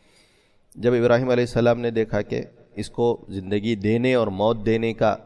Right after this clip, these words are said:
تک اندازہ نہیں ہے، سمجھ نہیں ہے، تو انہوں نے طریقے استدلال بدل کر کے کہا کہ میں،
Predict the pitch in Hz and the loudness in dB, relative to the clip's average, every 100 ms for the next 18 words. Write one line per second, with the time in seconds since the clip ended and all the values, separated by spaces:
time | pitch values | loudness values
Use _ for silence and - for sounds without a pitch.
0 | - - - 131 123 110 104 101 110 107 | -20 -20 -8 -4 -2 0 0 2 2 0
1 | 95 90 92 104 95 92 90 104 92 95 | -4 -6 -8 -6 -6 -4 -4 -6 -6 -12
2 | - _ _ _ _ - - 104 110 113 | -16 _ _ _ _ -16 -6 -6 -4 -4
3 | 113 127 - 101 104 110 101 101 92 101 | -4 -6 -2 -2 0 -2 -2 -2 -2 0
4 | 98 92 95 104 104 95 90 - 101 92 | 0 0 -2 -2 -2 -6 -6 -6 -4 -2
5 | - - _ _ _ _ _ - 101 98 | -4 -10 _ _ _ _ _ -10 -6 -6
6 | - 87 104 | -8 -8 -6